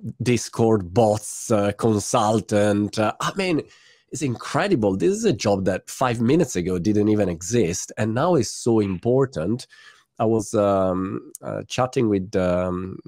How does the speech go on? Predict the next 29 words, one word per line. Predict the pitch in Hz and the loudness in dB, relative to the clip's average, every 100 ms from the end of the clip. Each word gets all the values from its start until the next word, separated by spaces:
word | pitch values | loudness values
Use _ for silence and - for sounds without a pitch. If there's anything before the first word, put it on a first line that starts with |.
| - | -14
Boy | 95 92 120 | -6 2 4
George, | 143 101 80 107 - - - | 4 0 0 -2 -4 -14 -8
and | 95 - 95 | -8 -8 -6
that | 92 98 | -4 0
launched | 101 101 | 0 0
his, | 101 98 98 - | 0 -4 -6 -10
his | 98 90 | -8 -2
own | 98 98 | 0 2
N | 98 95 | 2 0
F | - | 0
Ts, | 151 113 | -2 -2
and | - | -2
I | 165 233 | -2 0
think | 320 262 - | 0 -2 -4
he | 254 330 | -4 -2
got, | - - - | -2 -4 -2
got, | 110 | 0
like, | 101 90 - _ _ _ _ | 0 -2 -6 _ _ _ _
seven | - 143 147 131 | -4 -2 2 2
moderators | 113 135 117 92 85 - 110 123 | 4 4 4 2 0 0 -2 -2
on | - 98 90 | -4 -2 -2
his | 92 87 | -2 -4
Discord. | - 107 - - 80 127 - _ - _ - | 0 0 0 -8 -4 -6 -8 _ -20 _ -8
Uh, | 98 95 | -4 -2
I | - 156 | 0 0
have | - | -2
five | - 101 98 127 - | 0 0 2 0 -2
on | 98 95 | -4 0
my | 95 95 90 | 2 2 0